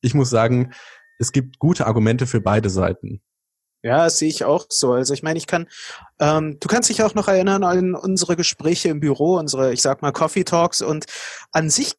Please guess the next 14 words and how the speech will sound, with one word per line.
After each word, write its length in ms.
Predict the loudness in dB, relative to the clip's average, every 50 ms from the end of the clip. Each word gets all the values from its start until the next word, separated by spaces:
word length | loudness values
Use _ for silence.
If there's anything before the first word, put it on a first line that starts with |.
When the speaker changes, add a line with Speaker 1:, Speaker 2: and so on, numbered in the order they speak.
| _
Speaker 2:
ging's 300 | -12 -6 -4 -2 -2 2
mir 320 | 2 2 2 2 -2 -4 -4
lange 360 | -4 0 2 2 2 2 0 0
Zeit 340 | 0 0 2 0 0 0
so, 180 | 0 -2 -2 0
dass 220 | 0 0 0 0
ich 100 | -2 -2
ein 200 | -6 -8 -8 -6 -2
ziemlicher 520 | -2 0 0 0 0 -2 -2 -2 -2 -2
Befürworter 1000 | -2 -4 -6 -6 -2 0 0 0 0 0 0 0 0 2 2 2 2 2 2 0
der 200 | 0 0 0 0
asic 300 | 0 0 -2 -2 -2 -2
Resistance 600 | -2 -2 0 0 0 0 -2 -2 -2 -4 -2 -2
war. 260 | -2 -4 -4 -6 -8